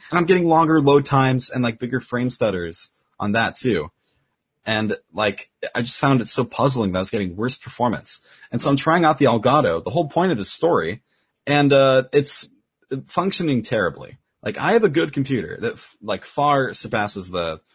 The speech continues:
required specs. And what would happen is that it would randomly lose connection,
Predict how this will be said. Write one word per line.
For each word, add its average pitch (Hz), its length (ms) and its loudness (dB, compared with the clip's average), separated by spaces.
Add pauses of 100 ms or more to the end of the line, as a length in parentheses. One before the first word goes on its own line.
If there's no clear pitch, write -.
(140)
required 90 380 -2
specs. - 520 -6 (500)
And 117 220 0
what 139 160 2
would 131 120 -4
happen 147 320 -2
is 90 140 -10
that 95 200 -2
it 104 60 -6
would 92 180 -6
randomly 127 440 0
lose 107 260 -2
connection, 101 640 -6